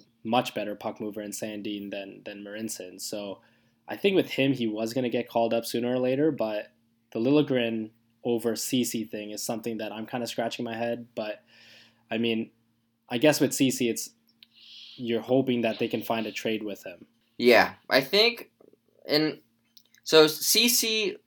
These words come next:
Speaker 2: I don't think he's an amazing player. Uh, I think the data's kind of shown that over the years. I do think he's been a fine third-pairing defenseman this year. The issue for me is that, I mean, he's making, like,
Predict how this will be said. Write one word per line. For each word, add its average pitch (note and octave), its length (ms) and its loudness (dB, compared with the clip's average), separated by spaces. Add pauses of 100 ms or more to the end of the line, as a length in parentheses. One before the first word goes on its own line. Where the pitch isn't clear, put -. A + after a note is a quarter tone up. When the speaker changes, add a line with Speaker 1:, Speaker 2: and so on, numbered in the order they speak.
Speaker 2:
I C#3+ 120 8
don't G#3 160 6
think F3+ 160 4
he's D3 160 4
an B2+ 40 6
amazing G#2+ 480 0
player. G2+ 540 -2 (480)
Uh, F#2 200 -4
I F#2 100 0
think A#2 280 -4
the G2+ 120 -4
data's G2 360 0
kind F#2+ 280 -4
of F2+ 280 -6
shown F#2+ 340 -4
that A2 200 0
over A2 100 -2
the A#2 120 -4
years. A#2 200 0
I G#2 60 -2
do A#2+ 160 2
think F#3+ 180 4
he's C#3+ 160 0
been A2 200 0
a G2 40 -2
fine G2 600 -2
third-pairing G2+ 440 -4
defenseman F#2 440 -8
this A#2 200 -2
year. D3 300 2 (760)
The C3 160 8
issue G3 240 6
for D#3+ 240 0
me B2 880 2
is G#2 380 -2 (560)
that, G#2 520 2
I - 40 -14
mean, G2 140 -6
he's G2+ 180 -6
making, B2 440 2
like, F2+ 200 -6